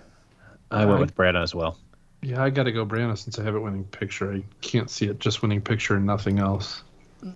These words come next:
Speaker 2: So I'll go screenplay and picture for Belfast.
Speaker 3: Yeah, and I'm going with screenplay and, uh, supporting actress, but I think is a really good chance it could also win picture and director. <laughs> But, uh, I'm not, I'm gonna go with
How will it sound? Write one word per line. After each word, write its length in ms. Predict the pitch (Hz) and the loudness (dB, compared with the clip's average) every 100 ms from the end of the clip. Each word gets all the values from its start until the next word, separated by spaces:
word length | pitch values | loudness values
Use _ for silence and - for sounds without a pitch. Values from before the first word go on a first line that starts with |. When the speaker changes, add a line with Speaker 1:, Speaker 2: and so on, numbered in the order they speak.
| - | -2
Speaker 2:
So 340 | 190 101 104 - 104 | 0 2 -2 -4 -4
I'll 100 | 104 | 0
go 120 | 107 | 0
screenplay 540 | 98 - 98 98 98 | -2 2 2 2 2
and 120 | 98 | 2
picture 320 | 101 104 - 110 | 0 -4 -6 -6
for 140 | - | -2
Belfast. 600 | - 113 - 113 113 - - - - - - | 0 -2 0 0 0 -6 -20 -20 -20 -14 -6
Speaker 3:
Yeah, 280 | 190 175 | -4 -2
and 100 | 175 | -2
I'm 120 | 185 185 | 0 2
going 240 | 185 185 | 2 2
with 120 | 175 | 2
screenplay 840 | - - 185 185 180 185 180 180 170 | -2 -4 0 0 0 0 0 0 -2
and, 640 | 170 170 165 165 160 160 156 - _ - - | -4 -4 -2 -2 -4 -6 -8 -18 _ -20 -14
uh, 80 | |
supporting 580 | 151 - - 180 175 170 | -10 -10 -2 0 0 0
actress, 680 | 170 170 156 180 170 165 - | -2 -2 -2 -2 0 0 -4
but 180 | - 160 | -6 -4
I 80 | 160 | -4
think 340 | - 180 180 | -4 -4 -2
is 140 | 165 | -2
a 60 | 156 | -2
really 240 | 165 180 175 | 0 0 0
good 160 | 175 | -2
chance 260 | - 165 - | -2 -4 -4
it 40 | |
could 120 | - | -4
also 280 | 160 156 - | -4 -4 -4
win 160 | 160 165 | -2 -4
picture 360 | - 156 - | -6 -8 -8
and 240 | 147 156 156 | -6 -6 -4
director. 420 | 151 156 - - - | -4 -6 -6 -8 -8
<laughs> 80 | - - - _ - - - - - | -12 -12 -20 _ -16 -12 -10 -12 -6
But, 300 | 196 175 170 - - | -2 -2 -4 -12 -10
uh, 400 | 175 170 185 175 - | -8 -8 -10 -14 -4
I'm 160 | 190 185 | 2 2
not, 180 | 185 - | 2 0
I'm 60 | 196 | 2
gonna 160 | 190 | 2
go 160 | 180 175 | 2 0
with 160 | 170 | -2